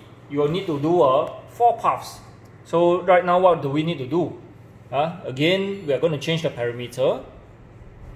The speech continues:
Uh, so over here, this is the parameter for channel A. The diameter is the same, thickness is the same, and material is also the same.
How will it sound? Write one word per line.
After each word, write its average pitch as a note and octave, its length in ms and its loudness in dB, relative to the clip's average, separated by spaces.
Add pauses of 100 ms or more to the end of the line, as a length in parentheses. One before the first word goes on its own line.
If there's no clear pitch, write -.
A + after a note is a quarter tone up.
(260)
Uh, B2 140 -6
so D#3+ 320 4
over D#3+ 220 0
here, E3 360 4
this E3 380 -8
is D#3 180 -12
the C3 120 -4
parameter C3+ 520 -4
for C#3+ 160 -6
channel C3 380 -6
A. D3+ 440 -2 (1700)
The B2+ 80 -4
diameter C#3 380 0
is F3 140 0
the A#2 80 -8
same, C#3 540 -4 (1120)
thickness F3 340 0
is D3 120 -4
the B2+ 60 -8
same, C3+ 580 -2 (760)
and D3 160 0
material C#3+ 420 0
is C#3 100 2
also C3+ 200 -2
the A#2+ 140 -2
same. B2+ 420 -4